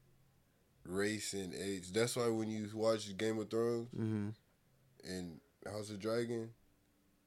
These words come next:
Speaker 1: they're all at the table. There is no
Speaker 2: Yeah.
Speaker 1: division. Because back in those days, there was no, "Oh, well, he's black," or "He's this," or "He's
Speaker 2: Mm-hmm.
Speaker 1: that."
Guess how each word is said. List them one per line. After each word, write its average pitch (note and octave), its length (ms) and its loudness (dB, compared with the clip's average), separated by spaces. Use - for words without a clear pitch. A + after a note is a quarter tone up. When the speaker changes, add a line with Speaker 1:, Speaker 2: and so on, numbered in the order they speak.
Speaker 1:
they're F#2 200 -2
all A2 240 4
at F#2+ 100 0
the F2+ 100 -10
table. E2+ 580 -8
There F#2+ 140 0
is A#2 220 10
no G2 120 6
Speaker 2:
Yeah. G2+ 60 2
Speaker 1:
division. F2+ 520 -2
Because F#2+ 360 0
back G2 240 0
in G#2 100 0
those G2+ 200 2
days, G#2+ 400 2
there F#2+ 180 -2
was G#2 320 2
no, F#2 360 -2
"Oh, G2 160 2
well, F#2 160 0
he's F#2 300 0
black," F#2 380 -2
or E2+ 160 -4
"He's F2+ 460 -4
this," F#2 320 -4
or F2 100 -6
"He's A#2 260 2
Speaker 2:
Mm-hmm. A2+ 120 0
Speaker 1:
that." F#2+ 280 0